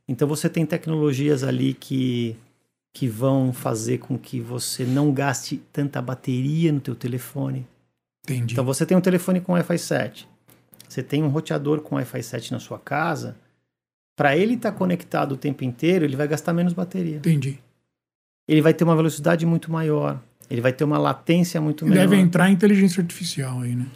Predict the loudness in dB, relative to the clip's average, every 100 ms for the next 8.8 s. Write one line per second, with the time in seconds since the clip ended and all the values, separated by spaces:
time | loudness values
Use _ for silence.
0 | 2 6 6 4 2 4 4 4 4 6
1 | 4 2 0 -2 2 4 6 4 4 6
2 | 6 4 2 0 0 0 -2 -2 0 0
3 | 0 -4 _ _ -6 -4 -4 0 0 2
4 | 0 -2 2 4 4 4 0 -2 -2 -2
5 | -6 -6 -2 -2 0 0 2 2 0 -4
6 | -16 _ -2 0 0 -4 -8 -20 -20 -10
7 | -2 4 6 6 6 4 6 8 10 10
8 | 10 8 6 2 -2 -4 -6